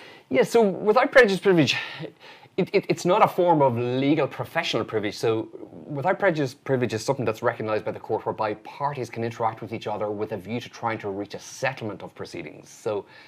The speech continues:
uh, you know, you can engage and say, "Okay, look, we're going to try to sort this out. It's going to be clover-, covered by the cloak of without prejudice privilege,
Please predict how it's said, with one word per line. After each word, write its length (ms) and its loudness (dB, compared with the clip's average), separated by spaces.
uh, 220 -6
you 80 -8
know, 100 -2
you 280 -4
can 160 -4
engage 840 -2
and 140 -10
say, 160 0
"Okay, 200 0
look, 200 -2
we're 140 -2
going 160 -4
to 60 -6
try 180 -2
to 60 -4
sort 260 -4
this 160 -10
out. 180 -2
It's 160 -8
going 180 -8
to 60 -12
be 80 -6
clover-, 380 -8
covered 240 0
by 140 -4
the 100 -10
cloak 320 -4
of 120 -6
without 260 -6
prejudice 340 -10
privilege, 480 -4